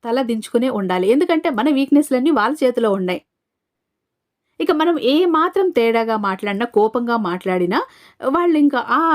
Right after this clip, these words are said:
రహస్యాలు, వీక్‌నెస్‌లను పట్టుకొని ఏదైనా చేయగలరు. కాబట్టి బాబా గారు ఇదే హెచ్చరించాలని చూసారండి ఈరోజు. I hope ఈ వీడియో చాలా మందికి యూజ్ అవుతుంది అనుకుంటున్నాను. ఎందుకంటే చాలా మంది ఇలానే ఉన్నాం కాబట్టి బాబా గారి మాటల వల్ల ఒకరిద్దరైనా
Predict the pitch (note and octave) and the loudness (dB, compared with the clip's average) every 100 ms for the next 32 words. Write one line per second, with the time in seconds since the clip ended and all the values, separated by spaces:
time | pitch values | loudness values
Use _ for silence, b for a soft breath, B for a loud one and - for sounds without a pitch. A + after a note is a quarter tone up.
0 | C4 G3+ A3 D#4+ - C4 B3 B3+ C4 C#4 | 0 -2 -4 -4 -2 -2 0 -2 0 0
1 | A#3+ G#3+ G3+ - A#3 C4 A#3 A#3+ B3 D4+ | 0 -2 -2 -2 -2 2 2 2 0 -2
2 | - F3+ - - - _ _ _ _ _ | -2 -4 -6 -10 -12 _ _ _ _ _
3 | _ _ _ _ _ _ _ _ _ _ | _ _ _ _ _ _ _ _ _ _
4 | _ _ _ _ _ _ A3+ B3 D4+ G3 | _ _ _ _ _ _ -2 0 0 -2
5 | F#3 G3 B3+ C4+ G#3 F#3+ G3+ C4 F#3+ - | -4 -2 0 2 0 0 0 0 -2 -8
6 | F#3 F#3+ F3 F3 F3 - _ F#3 F3 F3+ | -6 -6 -8 -8 -10 -10 _ -6 -6 -6
7 | E3+ E3+ F3 F#3+ F#3 F3+ B3+ B B B | -6 -2 0 2 2 4 2 B B B
8 | - B3+ D4 E4 C4 B3+ D#4+ D#4+ - A#3 | -6 -2 -2 -2 -2 -2 -2 -2 -4 -4
9 | D4 D#4+ D#4 - F#3+ C#4 F#4+ D4 G3+ F#3+ | 0 2 2 0 2 2 4 2 0 -4
10 | F#3 F3 F#3 F3 F3 F3 F3 B3 D4 C#4 | -6 -6 -6 -4 -6 -6 -2 0 2 0
11 | C4 B3+ G#3 G#3 A3+ G#3+ G#3+ F#3 F#3 G3 | -2 -4 -4 -2 0 0 0 0 0 -2
12 | G3 G3 F#3 G#3 B3+ G3+ G3+ G#3 F4 b | -4 -4 -2 -2 -2 -2 -4 -4 -6 b
13 | b b b A3 D#4+ F4 D#4+ A#3 G#3+ G3+ | b b b -4 -2 -2 -2 0 -2 -2
14 | G3 G3+ F#3+ F#3 A#3 A#3 B3 G#3+ G3+ F#3+ | -4 -2 -2 -2 -2 -2 -2 -2 -4 -2